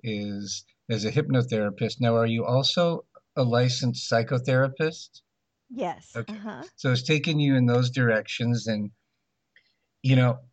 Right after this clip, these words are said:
Speaker 1: you're obviously an intrepid soul and an outside the box thinker. W-, was there something that happened that really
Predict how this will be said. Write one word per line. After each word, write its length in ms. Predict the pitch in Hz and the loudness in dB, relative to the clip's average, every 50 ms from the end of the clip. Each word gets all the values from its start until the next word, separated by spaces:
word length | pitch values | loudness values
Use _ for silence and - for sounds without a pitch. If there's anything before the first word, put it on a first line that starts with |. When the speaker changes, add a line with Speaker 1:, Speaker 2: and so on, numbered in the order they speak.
| _ _ _ - - - - - - | _ _ _ -20 -20 -20 -20 -18 -10
Speaker 1:
you're 200 | 139 139 131 131 | -4 0 2 4
obviously 720 | 127 131 131 127 135 135 127 - - - 131 127 127 123 123 | 4 4 4 2 0 0 2 0 0 0 0 0 0 0 0
an 100 | 117 113 | -2 -4
intrepid 520 | 113 104 - - 123 120 - - 123 107 | -4 -6 -4 -2 -2 -2 -2 -4 -6 -4
soul 460 | - - - 117 113 117 123 127 127 120 | -4 -4 -4 -4 -2 -2 -2 -2 -2 -2
and 140 | 113 107 | -4 -4
an 140 | 104 101 104 - - | -6 -10 -12 -12 -8
outside 500 | 117 117 117 107 - - 123 117 110 101 | -6 -6 -6 -6 -6 -4 -2 -2 -2 -4
the 80 | 104 104 | -6 -6
box 520 | 95 110 110 113 110 113 - - - - _ | -4 -2 -2 -2 -2 -4 -8 -12 -14 -12 _
thinker. 480 | - 127 127 123 123 - 117 110 113 110 - - - - - - _ _ _ - | -4 -2 -2 -2 -2 -2 -4 -4 -4 -6 -10 -16 -20 -20 -20 -20 _ _ _ -8
W-, 300 | 127 135 127 127 - - - 139 131 - - | -8 -8 -8 -8 -14 -12 -8 -8 -8 -8 -6
was 280 | - 147 156 147 123 | -2 0 0 0 0
there 140 | 151 147 139 | 0 -2 -2
something 520 | 135 - - 175 196 202 190 233 226 220 190 | -2 0 2 4 4 4 2 2 0 2 2
that 160 | 139 127 123 - - - | 0 -2 -2 -4 -4 -2
happened 720 | 123 127 131 135 135 - 160 160 160 156 151 139 127 117 | 2 2 4 2 2 0 -2 -2 -2 -2 -2 -4 -4 -2
that 360 | 123 120 120 117 113 - - _ _ _ _ _ _ _ _ _ _ - | 0 0 2 0 0 -4 -8 _ _ _ _ _ _ _ _ _ _ -4
really 800 | 123 120 127 127 139 151 147 147 147 147 139 135 120 - - | 0 2 4 4 4 4 2 2 2 2 0 -2 -4 -6 -10